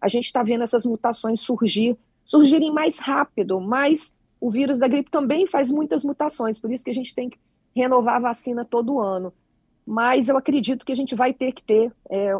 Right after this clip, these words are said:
um booster aí, não se-, não sei ainda se uma vez por ano ou se menos que isso, né? Porque a gente já tá fazendo com menos,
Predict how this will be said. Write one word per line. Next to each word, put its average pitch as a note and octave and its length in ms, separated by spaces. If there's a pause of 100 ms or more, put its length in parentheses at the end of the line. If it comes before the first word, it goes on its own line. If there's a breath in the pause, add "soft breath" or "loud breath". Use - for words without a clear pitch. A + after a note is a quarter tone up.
um G#3+ 160
booster G3 540
aí, F#3+ 460 (200)
não F#3+ 140
se-, - 220
não G#3 120
sei G3+ 240
ainda F#3+ 300
se F#3+ 420
uma F3 200
vez F#3 260
por F3 220
ano A3 300
ou G#3+ 60
se - 160
menos G#3+ 380
que A#3+ 180
isso, G3+ 220
né? F3 80
Porque - 140
a E3+ 40
gente G3 160
já G3+ 80
tá G3+ 100
fazendo G3 360
com G3+ 100
menos, F#3+ 420